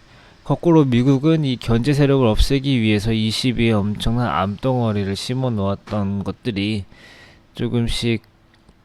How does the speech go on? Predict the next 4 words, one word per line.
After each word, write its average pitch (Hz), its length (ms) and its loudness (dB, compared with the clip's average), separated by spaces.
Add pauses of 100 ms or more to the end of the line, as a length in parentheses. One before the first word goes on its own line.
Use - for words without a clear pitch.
(920)
모습이 104 720 2
나타나고 110 460 -4
있는데, 110 480 -4 (920)
어, 50 160 -18